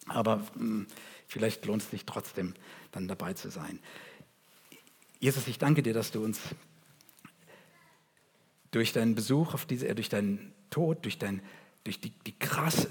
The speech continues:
die krasse Mitteilung, dass wir diese Vergebung, diese Sündenvergebung und das Kreuz brauchen,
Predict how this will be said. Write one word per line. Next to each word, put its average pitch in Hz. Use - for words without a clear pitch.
die 113
krasse 143
Mitteilung, 127
dass 113
wir 120
diese 107
Vergebung, 123
diese 101
Sündenvergebung 117
und 104
das -
Kreuz -
brauchen, 123